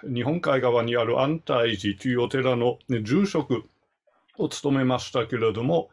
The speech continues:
えー、去年は引退し、今は大阪におります。肩書きを聞かれるといつも困るんですけれども、まあ、フリーで、えー、禅僧をやっ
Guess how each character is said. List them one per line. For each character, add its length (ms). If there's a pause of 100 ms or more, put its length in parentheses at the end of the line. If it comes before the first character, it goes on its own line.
(520)
え 380
ー、 20
去 180
年 260
は 240
引 200
退 320
し、 300
今 240
は 280
大 100
阪 380
に 240 (160)
お 120
り 120
ま 160
す。 260 (500)
肩 320
書 140
き 160
を 120
聞 140
か 160
れ 140
る 160
と 160
い 80
つ 140
も 320
困 280
る 140
ん 60
で 100
す 160
け 100
れ 220
ど 80
も、 380
ま 160
あ、 60
フ 180
リ 240
ー 20
で、 320
え 20
ー、 200
禅 280
僧 200
を 480
や 180
っ 120